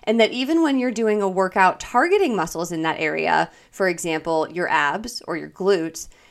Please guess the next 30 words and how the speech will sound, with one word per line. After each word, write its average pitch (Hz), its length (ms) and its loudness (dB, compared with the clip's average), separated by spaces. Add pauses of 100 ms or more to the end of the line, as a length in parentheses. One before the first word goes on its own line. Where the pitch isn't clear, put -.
(140)
you 220 180 -4
aren't 320 380 2
really 202 680 -2
using 190 400 0
your 175 140 0
abs 156 480 2 (160)
or 214 180 4
your 190 160 2
glutes 156 440 -8
to 247 80 -4
complete 208 400 -6
the 160 100 -2
exercises. - 840 -2 (640)
What's 233 200 0
happening 311 420 4
instead 240 720 2
is 196 200 0
that 202 220 4
other 233 260 4
muscles 208 440 -2
that 190 100 -4
have 190 180 -6
taken 202 380 -2
over 202 380 2
while 185 240 4
those 175 240 -2
primary 226 520 0
movers 170 400 -4
are 165 120 0
asleep 240 580 -6